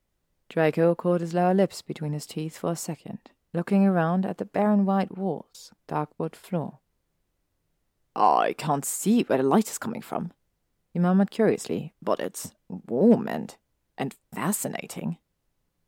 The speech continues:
"And you're questioning it." Harry wobbled a little. He raised his mouth an inch to kiss Draco, whose lips moved against his automatically before he pulled away.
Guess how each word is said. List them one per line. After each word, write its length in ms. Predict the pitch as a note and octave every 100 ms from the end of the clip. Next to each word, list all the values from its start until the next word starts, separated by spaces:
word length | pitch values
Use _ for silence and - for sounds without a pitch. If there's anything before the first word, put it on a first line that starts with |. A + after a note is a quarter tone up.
| _ -
"And 260 | G2+ E2
you're 120 | D2+ D#3
questioning 580 | - A#3+ - - D#2
it." 240 | G1+ G1+ - _ _ _ _ _ _ _ _ _ -
Harry 200 | F3+ F#3
wobbled 300 | F#3+ G3+ D3+
a 80 | C#3
little. 460 | C#3 - - D3 - _ _
He 60 | C3+
raised 240 | C3+ C#3
his 160 | C#3+ D#3
mouth 340 | E3+ D#3+ -
an 80 | C3+
inch 220 | C#3 D3
to 80 | C#3
kiss 220 | D#3+ C#3+
Draco, 440 | - E3 D#3+ D3
whose 220 | D3 D3+ -
lips 240 | E3+ -
moved 340 | D3+ D#3 E3+
against 300 | F3+ F3 E3+
his 220 | - E3+ -
automatically 680 | - F#3 D#3+ C#3+ E3+ D#3
before 320 | E3 E3+ - E3+
he 60 |
pulled 260 | E3 F3+ E3+
away. 320 | F3 D3 -